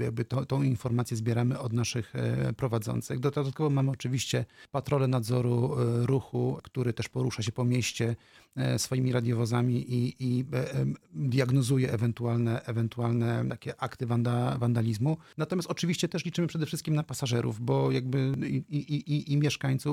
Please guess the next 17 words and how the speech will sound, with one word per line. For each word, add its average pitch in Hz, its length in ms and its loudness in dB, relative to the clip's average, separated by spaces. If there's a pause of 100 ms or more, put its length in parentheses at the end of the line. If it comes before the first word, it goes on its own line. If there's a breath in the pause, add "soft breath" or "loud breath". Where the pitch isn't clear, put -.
(240)
że 123 180 0
będą, 135 500 2
będą 131 320 2
nas 131 180 0
informowali 131 640 0
i 135 40 -2
zgłaszali. 123 580 -2 (460 loud breath)
E, 139 100 -2
nie 156 100 2
chcielibyśmy 156 380 0
takich 135 260 -4
sytuacji, 135 480 -2
że, 127 480 0
że, 113 440 0 (440)
e, 123 40 0
jakiś 110 260 -4
przystanek 135 580 -2